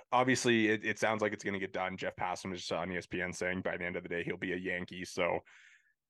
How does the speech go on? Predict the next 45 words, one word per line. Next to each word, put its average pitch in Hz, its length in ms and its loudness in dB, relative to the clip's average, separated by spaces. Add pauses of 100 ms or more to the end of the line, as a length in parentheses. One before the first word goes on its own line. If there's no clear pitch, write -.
(540)
I - 160 -2
mean, 104 220 2
that's, 104 420 0 (440)
that's 107 220 2
a 117 60 4
tough 107 280 0
blow 98 300 2
for, 85 420 -6
for, 85 440 -4 (160)
you 120 100 2
know, 98 120 4
not 107 240 2
necessarily 101 800 0
the - 80 -6
Jays. 87 640 -4
I, 98 120 2
it, 104 420 0
like, 101 160 2
it 95 120 -2
sucks - 400 -2
'cause 95 140 2
he's 98 120 -2
coming 101 260 2
into 95 160 -2
the 92 80 -2
division 92 400 0
and, 85 260 -4 (1040)
you 117 80 4
know, 92 120 4
I 98 140 4
ca-, - 200 -8
I 104 80 4
can't 110 420 0
exactly 95 540 -4
think 90 380 -4
of 98 120 2
somebody 90 360 -6
that 87 120 2
would 85 120 -4
be, 87 240 -8
like, 90 220 -2
a 90 40 -2
more 87 320 2
perfect - 480 -6
fit - 400 -8